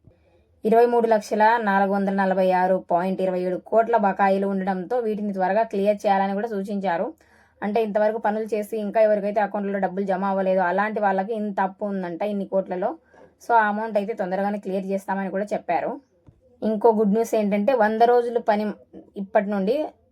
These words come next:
నూట యాభై రోజులకు పెంచారు. అంటే అదనంగా యాభై రోజులు పని ఎక్కువ చేశారనమాట. So ఇలా పెంచడం వలన ఫ్రెండ్స్, ఆ,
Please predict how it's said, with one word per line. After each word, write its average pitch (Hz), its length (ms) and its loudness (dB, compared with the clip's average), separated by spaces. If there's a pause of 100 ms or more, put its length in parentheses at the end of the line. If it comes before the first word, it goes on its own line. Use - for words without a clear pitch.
నూట 220 220 0
యాభై 220 240 4
రోజులకు 208 300 -2
పెంచారు. 202 440 0
అంటే 214 240 -2
అదనంగా 220 360 -2
యాభై 196 260 4
రోజులు 214 300 0
పని 202 380 -4 (300)
ఎక్కువ 233 320 -2
చేశారనమాట. 190 560 -2 (720)
So 262 80 10
ఇలా 247 160 8
పెంచడం 240 460 2
వలన 226 200 0
ఫ్రెండ్స్, 247 480 -4
ఆ, 214 400 -6